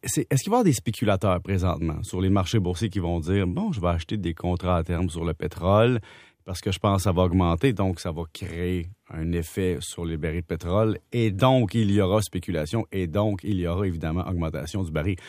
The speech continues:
Là, il y a augmentation du baril dans les derniers jours, mais la réserve, selon Bloomberg, de pétrole en Arabie Saoudite est suffisante pour supporter la demande.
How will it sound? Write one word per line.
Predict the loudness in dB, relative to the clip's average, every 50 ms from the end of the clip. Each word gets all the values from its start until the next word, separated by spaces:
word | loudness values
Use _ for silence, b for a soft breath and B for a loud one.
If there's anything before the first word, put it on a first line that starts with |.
| B B B B 2
Là, | 4 6 6
il |
y | 6
a | 6
augmentation | 6 6 4 4 4 2 2 2 0 0
du | 0 0
baril | 0 2 2 2 2
dans | 2 2
les | 0 0
derniers | 0 -2 0 0 2 2
jours, | 2 2 2 0 -4 b b b b b b b b b b _ _ _ _ _ -4
mais | 0 2 4 4 4 4 2 0 -2 _ _ _ _ _ _ _ -4
la | 0 2 2 2
réserve, | 2 2 2 2 4 4 4 4 4 4 2 0 0
selon | 0 0 2 2 2
Bloomberg, | 2 2 2 2 4 4 2 2 2 -2 -6 -8 -10 -8
de | -8 -6
pétrole | -2 -2 -2 -2 -2 -2 0 0 0 0 -2 -4
en | -4 -4 -2
Arabie | -2 0 0 0 0 0
Saoudite | 0 0 -2 0 0 0 0 0
est | -2 -2
suffisante | -2 -4 -6 -4 -4 -2 -2 0 2 0 0 0 -2 -6 _
pour | _ -16 -16 -14 -14
supporter | -12 -12 -10 -6 -2 -2 -4 -4 -4 -4 -2 0
la | 0 0 0
demande. | 0 0 0 0 0 -2 -4